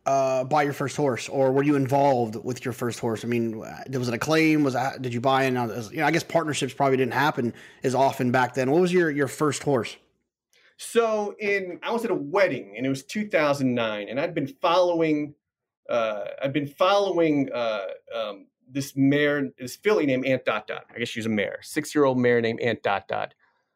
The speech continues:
Speaker 2: I liked her female family. It was pretty nice, pretty far back. It went back to Chris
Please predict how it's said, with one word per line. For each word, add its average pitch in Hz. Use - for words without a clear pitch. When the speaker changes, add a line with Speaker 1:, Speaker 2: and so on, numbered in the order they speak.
Speaker 2:
I 139
liked 180
her 170
female 147
family. 170
It 127
was 131
pretty 160
nice, 143
pretty 147
far 123
back. 135
It 113
went 123
back 120
to -
Chris -